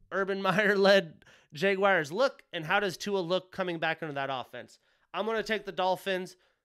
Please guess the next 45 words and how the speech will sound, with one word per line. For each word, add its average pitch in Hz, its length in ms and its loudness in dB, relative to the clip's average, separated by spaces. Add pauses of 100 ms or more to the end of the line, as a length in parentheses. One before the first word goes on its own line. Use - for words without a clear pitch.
(120)
You 143 80 -14
know, 135 220 -4 (100)
technically 185 500 -6
the 160 100 -10
Jaguars 160 440 -4
are 143 80 -8
hosting, 196 520 -2 (200)
but 127 100 -8
it's - 180 -14 (160)
pretty 175 160 -6
neutral. 185 560 -6 (200)
I'm 185 120 -4
gonna 202 100 -2
take 190 180 -6
the 185 80 -14
Dolphins 175 440 -4
in 151 80 -10
that 147 180 -8
game. 147 280 -8 (1400)
Sunday 220 320 -2
morning, 226 280 2
we 220 100 -2
got 208 220 2
Packers-Bears. 214 880 0
Both 240 460 -2 (240)
teams 226 380 -8
right 202 200 2
up 233 160 -2
top 202 280 -2
the 202 120 -10
N 196 120 -4
F 185 100 -8
C 196 140 -8
North. 196 480 -6
The 160 100 -10
Bears 196 340 -2
surprisingly 180 640 -2
three 185 260 -2
and 175 140 -2
two, 185 180 -4
the 160 100 -4
Packers 170 420 -4
four 170 220 -6
and 143 100 -8
one. 208 300 -4